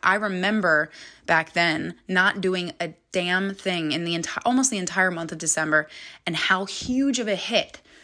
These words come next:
how bad that hurt me. That hurt my business so bad. So I really want some food for thought in this episode. I really want you to think, if you took time off, if you needed to take care of your mental health, your physical health, you needed to take care of a family member, you needed to just do you for a little while,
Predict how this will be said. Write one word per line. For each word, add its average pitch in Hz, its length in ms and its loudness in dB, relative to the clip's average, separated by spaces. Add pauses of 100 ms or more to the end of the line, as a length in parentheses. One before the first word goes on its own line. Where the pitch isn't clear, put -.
(140)
how 233 340 4
bad 226 260 4
that 185 140 0
hurt 202 220 0
me. 151 340 -6
That 196 180 2
hurt 214 200 0
my 214 140 0
business 185 600 -6 (160)
so - 460 -4
bad. 156 380 -2 (480)
So 202 460 4 (280)
I 196 60 6
really 277 400 4
want 214 340 2
some 208 180 0
food 226 360 -2
for 185 180 -2
thought 190 380 2
in 170 100 -6
this 165 160 0
episode. 170 380 0
I - 20 4
really 254 340 0
want 208 220 0
you 190 100 0
to 185 80 0
think, 170 480 -2 (340)
if 202 140 0
you 302 540 4
took 262 220 -4
time 185 300 0
off, 135 340 -4
if 190 120 -6
you 226 160 4
needed 269 220 4
to - 80 -10
take 226 160 -4
care 214 140 2
of 202 80 2
your 196 100 2
mental 190 380 0
health, 170 280 0
your 196 80 0
physical 196 460 -2
health, 160 240 0
you 196 80 0
needed 240 180 2
to - 60 0
take 214 80 -6
care 214 100 -2
of 185 80 -6
a 175 40 -10
family 202 360 0
member, 175 240 -4
you 190 140 -2
needed 269 280 4
to 247 60 0
just 185 280 0
do 202 180 2
you 185 320 0
for 180 140 -2
a 170 60 0
little 160 200 -2
while, 156 420 2